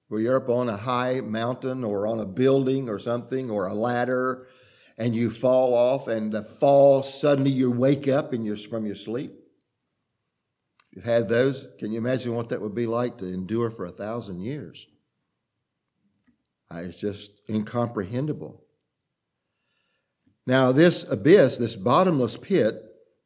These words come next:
point B, is the permanent abode of the demons. Let's go back just for a moment to Luke chapter eight.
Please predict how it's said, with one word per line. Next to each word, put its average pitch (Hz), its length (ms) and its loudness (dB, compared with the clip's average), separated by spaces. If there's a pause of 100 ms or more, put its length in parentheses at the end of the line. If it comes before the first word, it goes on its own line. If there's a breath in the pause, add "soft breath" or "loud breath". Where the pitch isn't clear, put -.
point 120 240 -4
B, 156 240 4
is 120 180 -2
the 104 120 -6
permanent 180 640 0 (340 soft breath)
abode 117 920 4 (640)
of 113 160 -2
the 110 100 -4
demons. 107 520 0
Let's 147 200 -4
go 185 160 -4
back 123 540 0 (680 soft breath)
just 135 260 -4
for - 120 -8
a 160 60 -6
moment 113 340 -4
to 113 80 -4
Luke 135 480 2
chapter 139 540 -4
eight. - 440 -4